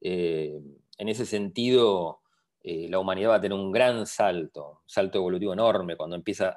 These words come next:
cuando empieza a manejar esta tecnología que está millones de años en el futuro, y los seres de Andrómeda la tienen, y son quizá los más capacitados para sanar cuerpos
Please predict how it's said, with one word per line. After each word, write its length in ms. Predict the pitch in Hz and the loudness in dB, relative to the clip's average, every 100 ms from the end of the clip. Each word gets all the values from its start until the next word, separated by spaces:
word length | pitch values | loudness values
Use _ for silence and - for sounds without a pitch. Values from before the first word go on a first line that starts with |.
| 80 | -6
cuando 180 | 90 90 | -8 -6
empieza 280 | 90 - 110 | -4 -4 -4
a 20 | |
manejar 320 | 95 - 101 | -6 -2 -2
esta 200 | - 95 | -2 -4
tecnología 580 | 90 95 98 95 139 147 | -4 -4 -6 -4 0 0
que 60 | |
está 200 | 85 98 | 0 -4
millones 500 | 98 101 - 113 110 | -4 -8 -2 -2 0
de 100 | 101 | 2
años 340 | 101 101 107 - _ - _ - | 2 2 -2 -6 _ -20 _ -8
en 120 | 98 | -6
el 140 | 95 | -6
futuro, 600 | - 104 120 135 143 156 - - | -4 -4 2 4 6 4 -4 -18
y 100 | - | -6
los 200 | 95 98 | -2 -2
seres 280 | - 123 117 | 0 0 2
de 80 | 107 | 0
Andrómeda 580 | 101 107 120 123 117 110 | 0 2 2 4 4 4
la 140 | 95 | 4
tienen, 520 | - 135 110 110 131 131 _ _ - | 2 2 2 0 -4 -8 _ _ -14
y 100 | 127 | -2
son 180 | 107 | -2
quizá 260 | 107 104 113 | -2 -2 0
los 140 | 110 | 0
más 160 | 107 120 | 0 2
capacitados 760 | 127 117 101 101 90 117 123 - | 2 4 2 2 4 4 4 2
para 180 | 90 87 | -2 -2
sanar 340 | 95 101 95 | -2 -2 0
cuerpos 540 | 104 82 - 76 - | 0 0 -2 -14 -14